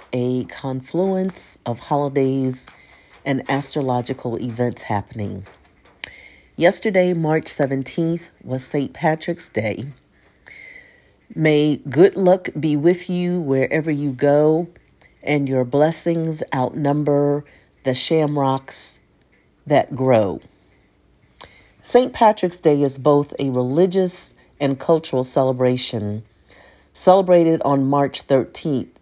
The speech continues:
excuse me, March seventeenth, the day Saint Patrick, who is the patron saint of Ireland, passed away. So,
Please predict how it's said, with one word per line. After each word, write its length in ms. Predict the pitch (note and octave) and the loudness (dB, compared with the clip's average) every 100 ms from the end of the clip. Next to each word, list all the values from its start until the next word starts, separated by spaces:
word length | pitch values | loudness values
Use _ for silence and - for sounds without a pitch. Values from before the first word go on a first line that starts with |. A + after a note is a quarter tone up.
| _ | _
excuse 400 | - - F3+ - | -12 -6 -6 -4
me, 240 | A2 G#2 - _ _ | -4 -6 -12 _ _
March 460 | - C3+ C#3+ - - _ | -6 0 0 0 -8 _
seventeenth, 1120 | - - F#3 A3 G3 E3 - A#2+ A2 A#2+ - _ _ _ _ _ _ _ _ - | -16 2 4 4 2 -2 -4 -2 0 -2 -6 _ _ _ _ _ _ _ _ -2
the 140 | D3 | -2
day 540 | B2+ D#3 D3+ D#3 D#3+ D#3+ _ | 2 4 6 4 2 -4 _
Saint 520 | - - F3 F3 - - | -12 -2 0 0 -6 -14
Patrick, 760 | - F3 D#3+ - A#2 B2+ - _ _ - _ | -4 -4 -4 -2 -2 -4 -12 _ _ -20 _
who 180 | - E3 | 2 2
is 160 | C#3+ | 2
the 100 | C#3+ | -2
patron 560 | C3+ F3+ F3+ - E3 D3+ | -4 -2 -6 -4 -4 -4
saint 420 | - - D3+ C#3+ - | -4 -4 -2 -4 -6
of 160 | C#3 - | -6 0
Ireland, 640 | C#3 C#3+ C3+ C3 A2+ A2+ - _ _ _ _ _ _ _ _ _ _ _ | 2 4 2 0 -2 -6 -12 _ _ _ _ _ _ _ _ _ _ _
passed 640 | - C#3 A2 A2 - - | -4 -2 -2 -8 -14 -12
away. 480 | - B2 A#2 G2+ F#2+ G#2 _ _ _ _ _ _ _ _ _ _ - - - - - _ _ _ _ _ | -6 0 0 0 -4 -14 _ _ _ _ _ _ _ _ _ _ -20 -20 -20 -20 -20 _ _ _ _ _
So, 600 | - - A3 E3+ A#2+ G#2+ | -6 4 6 6 2 -4